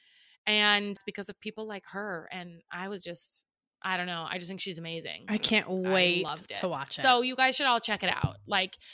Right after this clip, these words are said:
Speaker 1: and it's not political at all. So if you are conservative, like, it, it's, it doesn't really get into politics,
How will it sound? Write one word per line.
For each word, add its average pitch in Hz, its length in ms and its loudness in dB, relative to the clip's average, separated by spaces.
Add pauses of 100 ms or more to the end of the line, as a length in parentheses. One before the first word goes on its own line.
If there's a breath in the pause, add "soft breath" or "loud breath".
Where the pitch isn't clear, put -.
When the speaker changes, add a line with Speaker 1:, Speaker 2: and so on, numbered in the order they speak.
(140 loud breath)
Speaker 1:
and 339 140 4
it's 415 140 2
not 277 260 8
political 262 380 2
at 226 80 4
all. 214 200 6
So 247 100 0
if - 180 2
you 240 120 4
are 214 180 8
conservative, 262 640 4
like, 214 300 4 (440 loud breath)
it, 240 240 2
it's, - 200 -2 (260)
it 240 140 -2
doesn't 240 200 4
really 226 140 0
get 208 120 6
into 202 120 -2
politics, 196 640 0